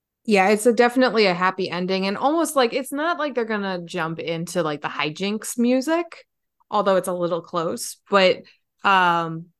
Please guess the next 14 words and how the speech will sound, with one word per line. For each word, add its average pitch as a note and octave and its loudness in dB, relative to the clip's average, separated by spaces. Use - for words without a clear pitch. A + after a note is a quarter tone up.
and G#3+ 0
this G#3 0
is G3 -10
when, E3+ -4
you E3 -10
know, D3 -8
we D#3 -6
wanna D3 -6
talk D3+ -10
about D3+ -6
Joel D3+ -10
Schumacher C#3+ -8
style, D3+ -4
right? D3+ -4